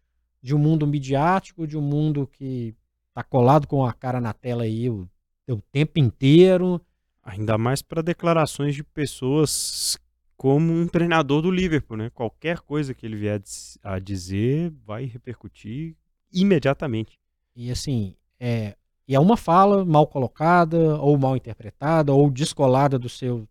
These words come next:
Speaker 1: sentido real. É o cara que trabalhou ali o tempo inteiro com uma pressão de torcida na orelha dele ali. É, é, é um pacote que ele, que eu acho que ele leva pra todos os clubes,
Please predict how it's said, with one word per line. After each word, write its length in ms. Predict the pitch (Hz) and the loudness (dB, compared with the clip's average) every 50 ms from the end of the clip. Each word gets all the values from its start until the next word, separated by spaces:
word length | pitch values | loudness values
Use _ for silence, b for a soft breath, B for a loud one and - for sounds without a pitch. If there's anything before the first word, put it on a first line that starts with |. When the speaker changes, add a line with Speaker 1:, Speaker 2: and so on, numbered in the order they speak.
| _ _ | _ _
Speaker 1:
sentido 380 | _ - 113 - - 120 120 | _ -16 -16 -16 -16 -20 -20
real. 560 | - 104 104 107 127 151 151 151 143 147 151 - - - - - _ _ _ _ _ _ _ _ _ _ _ _ _ _ _ | -20 -16 -10 -6 -4 0 2 4 6 4 4 2 -2 -8 -14 -20 _ _ _ _ _ _ _ _ _ _ _ _ _ _ _
É 60 | 123 | -16
o 40 | 127 | -10
cara 200 | - 147 147 151 | -6 -4 -4 -4
que 80 | - | -4
trabalhou 500 | - - 143 139 135 143 139 135 135 139 | -4 -4 -2 0 2 4 6 6 8 8
ali 320 | 135 127 127 127 127 127 123 | 8 6 6 4 4 4 4
o 80 | 113 | 2
tempo 320 | 113 - - 147 160 - 185 | 0 -2 -2 -2 0 2 2
inteiro 480 | 170 147 - 139 143 151 156 147 139 | 0 0 2 4 6 6 8 6 6
com 440 | - - 135 131 127 123 117 110 95 | 4 0 0 0 2 2 2 0 0
uma 180 | 92 107 127 - | -2 -2 -2 0
pressão 320 | - 135 131 - - 139 | 0 0 0 0 0 -2
de 80 | 135 - | -2 -4
torcida 420 | - 131 - - 147 143 143 139 120 123 | -6 -10 -8 -6 -4 -2 -2 -2 0 2
na 200 | 139 139 147 156 | 4 6 8 10
orelha 500 | 165 160 139 127 131 147 165 175 160 147 | 10 10 10 10 8 8 6 4 2 0
dele 260 | 120 131 135 135 131 | -2 -2 -4 -4 -4
ali. 500 | 117 107 113 123 135 147 151 156 147 - _ _ _ _ _ _ _ _ _ _ _ _ _ _ _ _ _ | -4 -4 -4 -2 -2 -2 -2 -2 -4 -6 _ _ _ _ _ _ _ _ _ _ _ _ _ _ _ _ _
É, 540 | - 117 110 117 131 151 160 - - 131 123 | -8 -4 -2 0 0 0 -2 -4 -2 0 2
é, 540 | 127 135 147 139 117 110 90 73 82 _ _ _ | 2 2 2 0 -2 -4 -8 -12 _ _ _ _
é 120 | - 135 | -2 -2
um 60 | 139 | 0
pacote 500 | - - - - - 170 170 185 - - | 0 0 -2 0 0 0 0 0 0 -4
que 100 | - 202 | -4 -2
ele, 180 | 202 220 226 - _ _ _ _ _ _ _ _ _ _ _ _ - - | -2 -2 -2 -4 _ _ _ _ _ _ _ _ _ _ _ _ -20 -6
que 80 | - | 0
eu 80 | 156 143 | 4 4
acho 160 | 165 175 - | 4 4 4
que 60 | - | 2
ele 100 | 180 175 | 2 2
leva 240 | 160 147 160 185 190 | 4 4 2 2 0
pra 180 | 180 - 185 160 | 0 -2 -4 -4
todos 440 | - _ - 262 339 359 339 247 - | -4 _ -6 -4 -4 -2 -2 -4 -4
os 60 | - | -6
clubes, 720 | - - 185 190 220 220 220 247 - - - - - _ | -6 -2 0 0 2 2 0 -2 -4 -6 -12 -16 -20 _